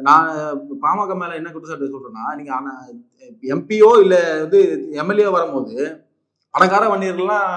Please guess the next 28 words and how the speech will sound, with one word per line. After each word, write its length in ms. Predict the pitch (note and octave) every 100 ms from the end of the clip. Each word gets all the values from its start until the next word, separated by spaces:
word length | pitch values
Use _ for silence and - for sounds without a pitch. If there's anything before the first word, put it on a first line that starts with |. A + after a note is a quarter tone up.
| E3
எலெக்ஷன்ல 380 | D#3+ F3 F3+ D#3+
போட்டியிடும் 380 | D#3+ D#3+ D3 C3+
போது 220 | A#2+ C3 F#3
நீங்க 180 | F3 E3
போயிட்டு 240 | D3+ F3 F3+
அ 160 | D#3
தி 80 | D#3
மு 80 | D3+
கலையோ 280 | C3+ C3+ D#3+
இல்ல, 160 | F3 D3 C#3 C3+ - _ _ _
இல்ல 100 | F3+
பி 120 | F#3
ஜே 120 | F#3+ F3+
பியோ 160 | F#3+
ஏதோ 140 | F#3 G3
ஒரு 140 | F3+
கூட்டணின்னு 440 | G3+ G#3 G3 G3
ஒண்ணு 180 | G3+ E3+
அமைக்கிறீங்க. 400 | D3+ E3+ D3+ A#2 - _ _ _ _ _ _ _
இந்த 120 | E3 E3 E3+
ஏழை 260 | A3 B3+
வன்னியர் 280 | B3 G3 F#3
இருக்கான் 220 | C#3+ C3+
பாருங்க, 200 | B2 A2+ G#2+
பிச்சைக்கார 400 | _ F3+ F#3+ G3
வன்னியர் 260 | F3+ D#3
இருக்கான் 220 | C3+ B2+ A2+
பாருங்க, 220 | G#2+